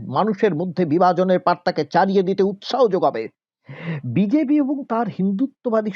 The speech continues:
সঙ্গী সাথীদের লাগাম টানতে শেষ পর্যন্ত আদালতকেই কড়া পদক্ষেপ করতে হলো। এই বিষয়ে বিস্তারিত ব্যাখ্যা দিয়েছি আমার এপিসোডে।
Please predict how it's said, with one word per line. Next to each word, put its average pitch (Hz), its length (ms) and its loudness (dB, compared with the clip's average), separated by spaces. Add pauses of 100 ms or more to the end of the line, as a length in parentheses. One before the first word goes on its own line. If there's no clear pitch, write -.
সঙ্গী 226 340 -2
সাথীদের 165 640 -2 (760)
লাগাম 180 580 4
টানতে 143 380 -2
শেষ - 300 -4
পর্যন্ত 151 480 -8 (300)
আদালতকেই 196 680 0 (140)
কড়া 165 300 4 (120)
পদক্ষেপ 151 540 -4 (100)
করতে - 320 -10
হলো। - 280 -16 (960)
এই 196 180 4
বিষয়ে 214 380 2
বিস্তারিত 247 640 0
ব্যাখ্যা 196 400 -2
দিয়েছি 165 400 -4
আমার 131 280 -2
এপিসোডে। 175 460 -4